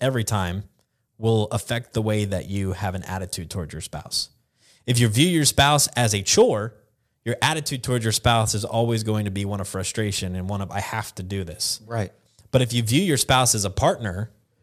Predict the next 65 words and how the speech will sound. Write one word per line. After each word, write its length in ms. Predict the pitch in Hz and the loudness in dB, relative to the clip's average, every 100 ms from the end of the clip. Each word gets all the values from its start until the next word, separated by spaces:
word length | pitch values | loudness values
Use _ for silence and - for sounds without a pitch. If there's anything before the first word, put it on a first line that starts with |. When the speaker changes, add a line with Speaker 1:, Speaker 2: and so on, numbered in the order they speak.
| _ _ | _ _
Speaker 1:
you're 120 | 123 | 2
gonna 100 | 151 | 4
wake 220 | 127 127 | 6 4
up 100 | 117 | 4
every 180 | 110 110 | 2 0
day 200 | 104 101 | 0 0
excited 500 | 92 - 120 135 104 | -2 -2 0 2 2
that, 140 | 95 101 | 0 0
"Oh, 80 | 117 | 0
we 180 | 117 | 0
get 300 | 117 110 117 - | -2 -2 -4 -4
to 80 | |
do 180 | 104 101 | -8 -6
this 180 | 92 85 | -6 -8
together." 500 | - 82 78 - - - | -8 -10 -12 -14 -20 -4
Speaker 2:
Right. 240 | 127 117 - - _ - | 2 2 0 -14 _ 0
Speaker 1:
A-, 60 | |
and 260 | 127 127 127 | 2 4 6
your 120 | 123 | 6
Bible 360 | 120 156 165 131 | 8 6 4 -2
is 120 | 107 | -4
no 160 | 120 | -6
different. 400 | 104 131 - 87 - - | -2 -2 -2 -8 -12 -12
You 140 | 101 | -4
know, 160 | 104 101 | 2 2
if 160 | 98 | 2
you 80 | 113 | 2
view 160 | 107 147 | 4 4
your 180 | 160 | 4
Bible 380 | 117 117 123 117 | 4 0 -2 -2
as 200 | 104 98 | -2 -2
the, 260 | 92 95 90 | -2 -4 -4
the 160 | 98 92 | -4 -2
ops 300 | 101 113 110 | -4 -6 -10
manual 320 | 104 101 92 | -10 -8 -6
for 140 | - | -4
your 140 | 92 90 | -2 2
life, 480 | 120 127 95 - - - _ _ _ _ _ | 4 4 2 -4 -14 -20 _ _ _ _ _
you're 100 | 104 | -2
gonna 120 | 131 131 | 2 4
wake 160 | 113 | 4
up 60 | 101 | 4
every 160 | 101 95 | 2 4
day 220 | 110 123 | 4 4
excited 720 | 98 - - 113 160 110 101 | 4 4 4 4 4 -2 -6
to 80 | - | -8
get 200 | 104 107 | -2 2
into 200 | 107 127 | 2 4
the 100 | 110 | 2
Word 180 | 98 98 | 4 4
of 100 | 92 | 4
God 240 | 95 95 92 | 4 2 2
because, 260 | 92 104 - | -2 -2 -2
"Oh 220 | 95 95 | -4 -2
man, 300 | 98 104 95 | 0 0 0
now 140 | 98 | -2
I 80 | 120 | 0
get 120 | 107 | 0
to 60 | 98 | -2
find 240 | - 98 | -4 -4
out 100 | 95 | -4
what 120 | 90 - | -6 -8
to 60 | |
do 120 | 87 | -10
today." 380 | 95 90 92 - | -12 -8 -8 -8